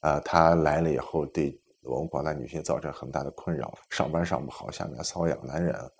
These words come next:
然后完了以后，而且这个病还有一个非常大的一个特点是什么呢？初始治疗如果治疗不好的话，它就后面非常容易的复发，可能你治疗了一周、两周，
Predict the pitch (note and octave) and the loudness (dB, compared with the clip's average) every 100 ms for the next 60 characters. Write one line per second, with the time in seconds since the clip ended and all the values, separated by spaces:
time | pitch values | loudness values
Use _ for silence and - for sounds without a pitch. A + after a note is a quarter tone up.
0 | _ _ _ _ _ E2 E2 E2+ F2 E2 | _ _ _ _ _ 0 4 6 6 6
1 | E2 E2 D#2 A2 D#2+ F#2 D2 D2+ D#2+ D2 | 2 2 2 2 4 2 0 0 0 0
2 | D2 F#2 D#2 D2 D#2 - _ _ _ - | 0 2 2 0 -4 -10 _ _ _ -2
3 | - D2+ D#2+ - - D#2+ C#2+ D2+ - - | 0 2 0 0 0 0 0 -2 -6 -6
4 | D2 D2+ _ _ _ _ - - D3 B2 | -6 -8 _ _ _ _ -8 4 8 8
5 | F2 G#2 F2+ F2 F2 F#2+ D#2 F#2 E2+ D#2+ | 6 6 8 8 8 6 4 4 2 2
6 | - - A#1 D2+ C#2 - _ _ _ _ | -2 -4 -4 -2 -4 -6 _ _ _ _
7 | - D#2+ - F2 C2 - E2 D2+ D2 C2 | -4 -4 -2 -4 -4 -6 -4 -4 -4 -4
8 | C#2+ C2+ A#1 - - - - _ _ - | -6 -6 -10 -12 -12 -12 -14 _ _ 0
9 | F2 E2+ - F2+ E2+ F2 E2+ F#2 E2+ F#2 | 2 2 4 6 6 6 6 2 4 4
10 | F2 D#2 C#2 E2 F2+ F2+ | 4 0 0 4 4 4